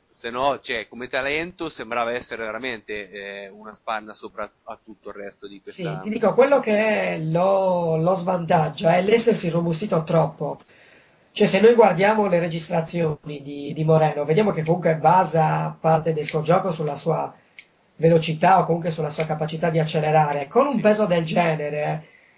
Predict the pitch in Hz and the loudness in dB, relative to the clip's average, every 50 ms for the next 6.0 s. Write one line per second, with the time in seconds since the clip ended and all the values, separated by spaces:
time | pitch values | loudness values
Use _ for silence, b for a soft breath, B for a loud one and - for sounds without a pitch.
0 | b b - 180 190 202 196 196 190 185 185 214 214 214 - 233 226 240 240 233 | b b -6 -2 0 2 2 2 0 0 0 0 0 2 2 4 6 6 4 4
1 | 214 185 165 156 180 175 175 175 180 175 165 - 190 185 165 165 160 156 - 170 | 2 0 0 0 0 0 2 2 2 0 0 0 -2 0 2 0 0 0 -2 -2
2 | 156 180 196 - - 196 185 180 175 165 156 175 160 160 - - - 170 170 170 | 0 0 0 2 2 2 4 2 2 2 0 0 0 0 0 0 0 2 2 2
3 | 160 165 165 165 160 165 160 156 190 180 170 156 160 165 156 156 147 156 156 160 | 2 2 0 0 0 0 -2 -4 -2 -4 -4 -4 -4 -6 -6 -6 -6 -4 -4 -4
4 | 156 156 151 151 156 165 156 156 156 156 151 151 151 160 160 160 156 - 170 151 | -2 -2 -4 -4 -2 0 0 0 0 0 0 0 2 2 2 2 0 -2 -6 -6
5 | - 160 160 151 151 147 147 156 151 - 156 151 156 - 160 156 151 151 151 B | -4 -4 -4 -4 -4 -6 -6 -6 -6 -4 -4 -4 -2 -2 0 2 2 0 0 B